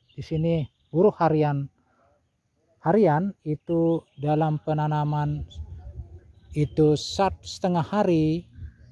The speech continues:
eh, biasanya tiga puluh lima ribu. Maka dengan menggunakan sistem ja-, jajar legowo ini,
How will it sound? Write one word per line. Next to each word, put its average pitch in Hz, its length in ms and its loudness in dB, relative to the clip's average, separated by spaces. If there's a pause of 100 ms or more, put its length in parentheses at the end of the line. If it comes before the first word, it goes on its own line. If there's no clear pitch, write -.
(600)
eh, 151 400 2 (320)
biasanya 165 440 0
tiga 151 360 2
puluh 147 280 0
lima 147 280 0
ribu. 135 520 0 (840)
Maka 151 320 2
dengan 151 480 2
menggunakan 180 720 2
sistem 143 400 -8
ja-, 135 280 -2
jajar 131 360 -2
legowo 127 320 -4
ini, 170 440 2